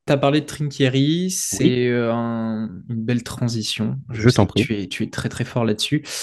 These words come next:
Speaker 1: Euh, on va pouvoir, euh, on va pouvoir tout mélanger en plus avec cette dernière news, puisque Trinkieri, euh, est agent libre à la fin de la, de la saison du côté du Bayern. Euh,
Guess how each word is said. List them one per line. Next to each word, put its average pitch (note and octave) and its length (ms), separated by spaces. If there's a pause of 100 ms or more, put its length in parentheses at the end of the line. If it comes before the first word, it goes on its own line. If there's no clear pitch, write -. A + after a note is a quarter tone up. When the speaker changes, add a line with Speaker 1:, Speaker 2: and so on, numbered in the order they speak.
(160)
Speaker 1:
Euh, A#2 180
on A#2 120
va A#2 120
pouvoir, C3+ 400
euh, B2 200
on A#2+ 80
va A#2 140
pouvoir C3+ 280
tout - 140
mélanger D3 480
en C#3+ 100
plus C#3+ 220
avec A#2+ 140
cette A#2 220
dernière B2 320
news, G#3 180 (160)
puisque D3 320
Trinkieri, B2 640 (100)
euh, A2+ 320 (100)
est A#2 280
agent A#2 300
libre A#2+ 320
à G#2+ 40
la G#2 140
fin A#2 260
de A2 160
la, F#2 400 (160)
de A2 180
la - 100
saison C3+ 580
du C3+ 120
côté A2+ 260
du G#2+ 120
Bayern. C3+ 560 (460)
Euh, A#2 640